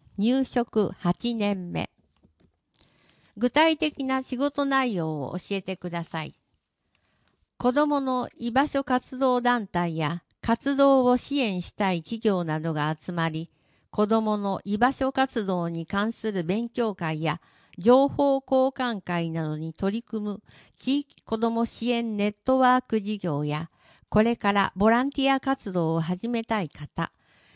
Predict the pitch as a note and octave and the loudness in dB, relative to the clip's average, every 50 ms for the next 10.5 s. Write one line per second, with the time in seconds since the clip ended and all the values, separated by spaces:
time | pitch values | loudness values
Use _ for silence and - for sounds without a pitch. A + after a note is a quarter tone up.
0 | _ - F#3+ A3 - - B3+ C4 C#4 C4+ - C#4 C4+ - B3+ B3 B3+ A#3+ A#3 G3 | _ -4 -4 -2 0 2 2 2 2 0 -2 -6 -6 -4 -2 0 0 0 0 2
1 | A3 A3+ A#3+ B3+ A#3+ B3 B3+ A#3+ A#3+ A#3 A#3 A#3 - - - A#3 A#3 B3+ B3+ - | 0 2 2 2 0 0 0 0 2 0 0 -2 -2 -4 -6 -4 -4 -6 -6 -6
2 | - C4 A#3+ A3+ F#3+ - - D#3 - - F#3 F3 E3 D#3+ D#3+ - D#3 D3 D3 C#3+ | -2 0 0 0 0 -2 -8 -8 -4 -4 -6 -4 -4 -6 -6 -4 -6 -6 -4 -6
3 | C#3+ C#3+ C#3 - - E3+ - _ E3+ E3+ - - _ _ _ _ _ _ - - | -6 -8 -10 -8 -8 -8 -6 _ -6 -6 -6 -10 _ _ _ _ _ _ 0 2
4 | G#3+ A3 A3 - - G3+ F#3+ F3+ F3 - - - - D3+ E3 - _ _ _ _ | 4 4 4 2 0 2 2 2 0 -4 -8 -14 -12 -12 -12 -12 _ _ _ _
5 | _ - D4 D#4 D4 A3+ F#3+ F3+ F3 E3 D#3+ C#3+ D3 D3 - _ _ _ _ - | _ -2 -2 0 0 -2 -2 -4 -2 -4 -4 -4 -6 -8 -8 _ _ _ _ -4
6 | D#3 - - - _ _ _ _ _ _ _ _ _ - - C4 - - F#3 F3 | -4 -4 -4 -8 _ _ _ _ _ _ _ _ _ -2 -2 -2 -2 -2 -8 -8
7 | - - G3+ F#3+ E3+ D#3 D#3+ E3+ - - F3+ G3+ A3 B3 B3 A#3 A3 G3 - - | -4 -6 -4 -2 -2 -2 -2 -2 -2 0 2 2 4 2 2 0 -2 -4 -8 -8
8 | D#3 D3 B2+ F2 - - - _ - - - - G#3+ A3+ A#3 B3 C4+ C4+ C4 B3+ | -8 -6 -6 -6 -8 -10 -12 _ -20 -20 -8 -6 -4 -2 -2 -2 -2 -2 -4 -4
9 | - B3+ B3 - - - _ - A3+ A3+ A3+ - - B3 A#3 A3 G3+ - - E3 | -2 -2 -2 -2 -4 -10 _ -2 0 0 0 -2 -2 -4 -4 -4 -6 -6 -4 -4
10 | D3+ D3 D3 - - E3 D#3+ D3 C3+ D3+ | -4 -4 -4 -6 -8 -8 -4 -4 -6 -6